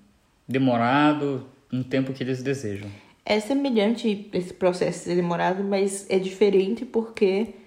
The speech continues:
Speaker 2: aqui é mais demorado, mais enrolado, mais complicado e a gente não tem um jeitinho. Tipo, não um jeitinho assim, eu conheço fulano, vou tentar burlar.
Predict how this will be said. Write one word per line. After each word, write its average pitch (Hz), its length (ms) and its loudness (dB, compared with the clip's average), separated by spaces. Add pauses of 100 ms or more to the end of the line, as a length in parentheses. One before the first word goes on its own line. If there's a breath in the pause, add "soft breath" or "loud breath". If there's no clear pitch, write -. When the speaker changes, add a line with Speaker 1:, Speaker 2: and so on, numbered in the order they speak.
(140)
Speaker 2:
aqui 196 240 0
é 196 40 6
mais 220 440 2
demorado, 240 600 2
mais 220 400 2
enrolado, 226 560 2
mais 202 280 0
complicado 208 720 0
e 214 80 4
a 208 60 6
gente 214 260 2
não 214 140 0
tem 220 280 0
um 220 140 2
jeitinho. 208 600 0
Tipo, 185 260 -2
não 202 200 2
um 254 40 2
jeitinho 254 300 0
assim, 202 180 0
eu 170 80 0
conheço 175 460 0
fulano, 175 400 0
vou 175 100 -2
tentar 175 280 0
burlar. 175 500 2